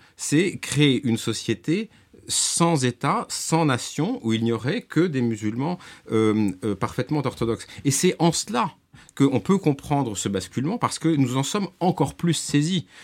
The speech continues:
Euh, des opposants politiques, on finit toujours par les vaincre, ou non d'ailleurs, parce qu'au dix-neuvième siècle, il y a eu des révolutions et des contre-révolutions, et, euh, certains étaient vaincus. Mais quelqu'un qui veut détruire la modernité elle-même,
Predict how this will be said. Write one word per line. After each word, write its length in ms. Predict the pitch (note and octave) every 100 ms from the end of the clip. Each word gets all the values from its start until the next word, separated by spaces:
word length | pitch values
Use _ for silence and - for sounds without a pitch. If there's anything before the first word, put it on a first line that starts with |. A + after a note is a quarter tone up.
| - - -
Euh, 160 | C#3+
des 180 | E3 A#3+
opposants 340 | F#3+ C#3+ B2 G2
politiques, 680 | F#2+ F#2+ - G3+ A3+ - - _ _
on 120 | -
finit 260 | - - D3+
toujours 380 | C3 A2+ D#3 -
par 180 | G2+ F#2+
les 140 | G2+
vaincre, 300 | D#3 A3+ - -
ou 120 | C#3+
non 240 | B3 B3+
d'ailleurs, 340 | G2 F#2+ G2 -
parce 140 | F2
qu'au 100 | -
dix-neuvième 380 | F#2 F2+ D#2+ D#2
siècle, 240 | F#2 G#2
il 40 | G2
y 20 |
a 40 |
eu 40 | F#2
des 80 | F2+
révolutions 480 | F#2+ F#2+ F#2 F#3
et 40 | F#3
des 80 | C#3
contre-révolutions, 840 | A#2+ - F#2 D#2+ D#2 D#2 - A3 - - -
et, 220 | A2 D#3+
euh, 180 | A#2+ F#2
certains 320 | - F#2 F3
étaient 200 | D#3+ C3+
vaincus. 400 | A2+ G#2+ - - _ _ _ - - - -
Mais 320 | B2+ D3+ A#2+
quelqu'un 440 | - E3+ D3 E3 D3
qui 160 | -
veut 160 | G#2+ G#2
détruire 640 | A#2 B2 - - D3+ A2
la 140 | F#2+ G2+
modernité 640 | B2 A#2+ A2+ A2 - A2
elle-même, 640 | G2 G2 A2 F3 G3+ A2